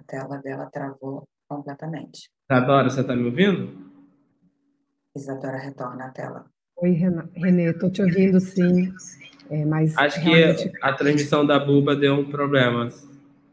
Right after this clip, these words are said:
Speaker 3: Acho que sim.
Speaker 1: Acho que sim.
Speaker 2: Deu uma
Speaker 1: Nossa,
Speaker 2: desestabilizada.
Speaker 1: parece que sim,
Speaker 2: Vamos ver se
Speaker 1: com a
Speaker 2: ela
Speaker 1: cabeça.
Speaker 2: consegue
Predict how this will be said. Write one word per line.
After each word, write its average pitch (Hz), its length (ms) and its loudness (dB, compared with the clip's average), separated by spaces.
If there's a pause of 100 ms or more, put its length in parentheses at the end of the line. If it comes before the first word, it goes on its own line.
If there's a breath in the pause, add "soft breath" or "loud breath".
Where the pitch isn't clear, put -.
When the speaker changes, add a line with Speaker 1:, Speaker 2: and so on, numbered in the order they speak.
(760)
Speaker 3:
Acho 165 360 0
que 196 180 4
sim. 190 200 2
Speaker 1:
Acho 151 280 4
que - 140 -14
sim. - 560 -18 (1600)
Speaker 2:
Deu 117 140 4
uma 120 140 6
Speaker 1:
Nossa, 123 200 -2
Speaker 2:
desestabilizada. 127 800 0
Speaker 1:
parece - 0 -
que 127 140 -4
sim, 147 220 -8
Speaker 2:
Vamos - 0 -
ver - 0 -
se - 0 -
Speaker 1:
com 147 60 -6
a 135 80 0
Speaker 2:
ela 139 140 -2
Speaker 1:
cabeça. 131 100 -8
Speaker 2:
consegue 123 360 -4